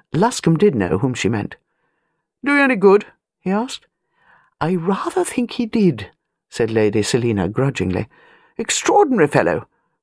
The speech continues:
Took me by the neck when I wasn't expecting it and wrung it like a chicken." She moved her neck gingerly. "Hurt you?" "It must have done, twisting it like that, but really I hadn't time to know." She continued to move her neck gingerly.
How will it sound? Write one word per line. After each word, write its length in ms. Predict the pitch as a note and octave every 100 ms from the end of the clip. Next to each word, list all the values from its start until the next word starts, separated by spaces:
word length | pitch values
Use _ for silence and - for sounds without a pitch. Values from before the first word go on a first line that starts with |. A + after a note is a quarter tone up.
| -
Took 220 | A4 -
me 100 | G#4+
by 180 | D#4+ B3
the 100 | G#3+
neck 340 | F3 D#3+ -
when 120 | - A#3
I 100 | G3+
wasn't 240 | F3+ E3+
expecting 540 | D3 - C#3+ - C#3+
it 120 | A3 D#4+
and 280 | A3 F3
wrung 140 | F3+ G4
it 120 | G#4+
like 160 | F4 F#4
a 40 |
chicken." 400 | - - D#3+ C3 _ _ _ _ _ _ _
She 200 | - C3+
moved 420 | D#3 E3+ A#2+ -
her 120 | B2
neck 380 | B2+ A#2+ - - _
gingerly. 500 | - C3+ A#2 E2+ E2 _ _ _ _ _ _ _ _
"Hurt 320 | - C#3+ -
you?" 180 | F3+ - _ _ _ _ _ _ _ _
"It 80 | G3
must 280 | F#3+ F3 -
have 100 | G#4
done, 320 | G4+ A3 A2 -
twisting 380 | - D3+ - C3+
it 120 | -
like 180 | E2+ -
that, 200 | D3+ -
but 140 | E3
really 240 | D3 F4 D4+
I 100 | A#2+
hadn't 260 | E3 G#3+
time 220 | G3 C4+ D#4+
to 80 | E4+
know." 460 | F#4 A4 D#3 - _ _ _ _ _ _ _ _
She 180 | - A3+
continued 520 | G#3 B3 B3+ B3 D#3 C#3+
to 60 |
move 220 | D3 C3+
her 80 | D3+
neck 300 | C#3 C3 -
gingerly. 460 | - D3 B2 A#2